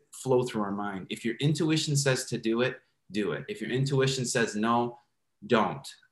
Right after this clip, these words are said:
That's, that's another one of the, the primordial aspects of our brain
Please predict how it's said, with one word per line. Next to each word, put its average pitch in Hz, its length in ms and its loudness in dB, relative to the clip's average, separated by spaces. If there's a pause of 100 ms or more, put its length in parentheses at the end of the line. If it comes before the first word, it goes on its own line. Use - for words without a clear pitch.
That's, 131 560 2
that's 123 240 2
another 127 320 4
one 120 160 6
of 113 80 4
the, 107 140 0 (240)
the 107 60 -4
primordial 127 840 6
aspects 117 520 0
of 95 120 -2
our 98 120 0
brain 104 560 2